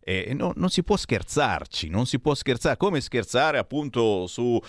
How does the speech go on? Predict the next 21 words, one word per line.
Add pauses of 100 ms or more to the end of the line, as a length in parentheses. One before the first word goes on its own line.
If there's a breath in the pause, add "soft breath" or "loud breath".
(120)
eh,
i
pelati,
eccetera.
Io
mi
faccio
le
battute
da
solo
spesso,
ma,
eh,
do-,
dove
sta
il
problema?
Una
battuta